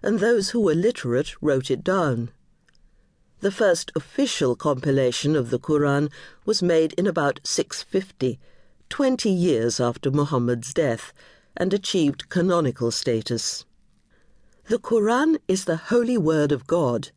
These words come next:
and its authority remains absolute. But Muslims know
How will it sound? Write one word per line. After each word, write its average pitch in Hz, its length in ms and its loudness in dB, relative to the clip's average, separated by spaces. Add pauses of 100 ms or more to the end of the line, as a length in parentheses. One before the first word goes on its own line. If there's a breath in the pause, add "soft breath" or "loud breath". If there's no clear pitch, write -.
(260)
and 165 180 -2
its 165 160 -2
authority 180 640 2
remains 156 560 2
absolute. 127 680 -4 (880 soft breath)
But 208 100 0
Muslims 233 560 2
know 180 380 2